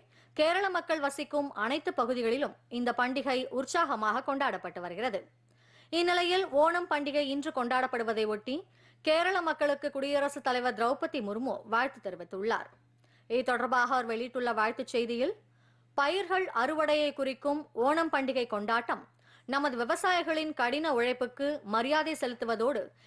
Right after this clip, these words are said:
இயற்கை அன்னைக்கு நன்றி தெரிவிப்பதாக" கூறியுள்ளார். குடியரசு துணைத் தலைவர் ஜக்தீப் தன்கர் வெளியிட்டுள்ள வாழ்த்துச் செய்தியில், மன்னர் மகாபலியின் நினைவை போற்றும் வகையில் கொண்டாடப்படும்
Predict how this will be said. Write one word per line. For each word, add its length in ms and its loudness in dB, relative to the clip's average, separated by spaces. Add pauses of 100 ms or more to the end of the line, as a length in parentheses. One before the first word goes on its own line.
(160)
இயற்கை 460 0
அன்னைக்கு 460 0
நன்றி 240 -2
தெரிவிப்பதாக" 760 -2
கூறியுள்ளார். 540 -2 (1000)
குடியரசு 540 2
துணைத் 280 0
தலைவர் 560 2
ஜக்தீப் 380 -4
தன்கர் 360 0
வெளியிட்டுள்ள 440 0
வாழ்த்துச் 420 -2
செய்தியில், 360 -2 (640)
மன்னர் 400 0
மகாபலியின் 680 2
நினைவை 380 0
போற்றும் 400 0
வகையில் 380 -2
கொண்டாடப்படும் 720 0